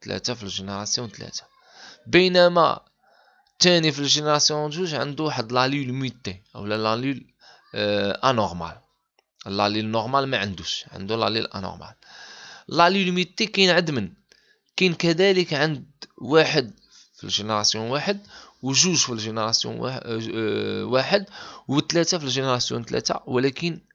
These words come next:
ما كاينش لاليل ميتي عند، آه، واحد في الجينيراسيون جوج. إذا هنا شنو ممكن نقولوا؟ Selon les données de document un et deux, l'allèle responsable de la maladie, wesh, dominante, est porté par un chromosome. Là,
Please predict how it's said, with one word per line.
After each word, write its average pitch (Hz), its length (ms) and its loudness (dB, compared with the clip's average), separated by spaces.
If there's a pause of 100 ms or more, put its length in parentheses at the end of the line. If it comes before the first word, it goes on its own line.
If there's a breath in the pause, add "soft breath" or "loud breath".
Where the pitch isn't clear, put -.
(160)
ما 123 100 -4
كاينش 160 640 -2
لاليل 120 640 0
ميتي 113 460 -4
عند، 120 380 -6 (140)
آه، 101 240 -2
واحد 120 380 -4
في - 80 -14
الجينيراسيون 107 580 -6
جوج. 87 360 -8 (520 loud breath)
إذا 196 180 0
هنا 226 160 -2
شنو 240 280 0
ممكن 180 200 -2
نقولوا؟ 113 300 -2 (380 loud breath)
Selon 262 480 6
les 208 180 4
données 226 380 4
de 156 160 0
document 214 560 2
un 185 180 6
et 117 100 2
deux, 87 240 -6
l'allèle 147 340 2
responsable 170 720 -2
de 143 80 -2
la 151 100 4
maladie, 196 440 0
wesh, 202 240 6
dominante, 151 680 0 (260 soft breath)
est 113 100 -4
porté - 320 -2
par - 300 -2
un 113 100 -4
chromosome. 127 480 -6
Là, 131 140 4